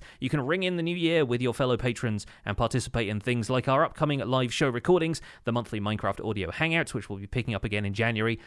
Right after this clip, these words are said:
and all sorts of other things besides. We're currently at three hundred and thirty-two patrons, which is up two from the last episode we recorded, which was episode two twenty-three. Hopefully you're keeping up.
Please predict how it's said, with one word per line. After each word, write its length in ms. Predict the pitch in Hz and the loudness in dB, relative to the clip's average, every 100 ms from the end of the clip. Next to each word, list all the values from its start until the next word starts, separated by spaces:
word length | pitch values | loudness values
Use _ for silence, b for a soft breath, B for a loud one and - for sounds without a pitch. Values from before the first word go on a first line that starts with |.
| B B | B B
and 100 | 151 | -4
all 180 | 143 147 | -2 -2
sorts 260 | - 117 107 | 0 -4 -2
of 80 | |
other 180 | 80 95 | -4 -4
things 300 | 95 95 92 | -2 -4 -6
besides. 580 | - - - 147 98 - B B B | -10 -4 0 2 0 -6 B B B
We're 140 | 135 | -2
currently 380 | - 214 185 190 | 4 4 6 2
at 120 | 120 | 2
three 300 | - 170 202 | -6 0 2
hundred 220 | 196 208 | 4 2
and 120 | 180 165 | 0 0
thirty-two 580 | 196 190 185 - 240 | 2 4 2 -2 -2
patrons, 500 | 202 127 113 170 175 | 0 -4 -2 -2 -2
which 140 | 139 123 | -4 -4
is 140 | 127 - | -4 -4
up 180 | 139 - | -6 0
two 240 | 175 180 | 0 0
from 320 | 147 123 107 101 B _ | 2 0 0 -6 B _
the 100 | 107 | 0
last 240 | 107 101 | 0 -2
episode 360 | 101 104 110 98 | -4 -2 -2 -2
we 80 | 95 | -4
recorded, 500 | 95 - 247 135 123 | 0 6 6 4 -2
which 160 | 101 | -8
was 120 | 104 | -6
episode 340 | 95 - 104 92 | -6 -4 -6 -4
two 160 | 113 | -8
twenty-three. 560 | 98 101 87 - 147 165 B B | -6 -8 -8 -4 -4 -4 B B
Hopefully 320 | - 98 98 | -8 -6 -4
you're 60 | 90 | -4
keeping 320 | - 101 104 | -2 -4 0
up. 200 | 135 - | -2 -2